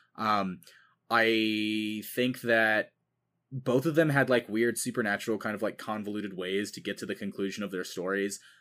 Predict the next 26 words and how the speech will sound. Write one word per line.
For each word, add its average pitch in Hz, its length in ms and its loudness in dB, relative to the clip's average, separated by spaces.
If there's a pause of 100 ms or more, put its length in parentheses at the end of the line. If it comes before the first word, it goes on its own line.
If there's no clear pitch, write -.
(160)
but 107 120 2
I 101 120 0
think, 107 480 -4 (240)
uh, 95 480 0 (420)
id 120 160 2
Invaded 104 480 -2
did 98 140 -4
a 95 60 -2
better 101 300 -2
job 92 300 -6
of 90 80 -10
explaining 87 440 -10
it, 101 180 -8 (480)
uh, 95 260 -4
its - 300 -2
own 104 280 -4
little, 104 360 0
like, 101 180 -2
weird 107 320 -2
way 107 120 0
to 104 60 -2
get 104 120 -2
to - 80 -20
the 110 80 -10
conclusion. 107 540 -6 (520)
Um, 90 600 -4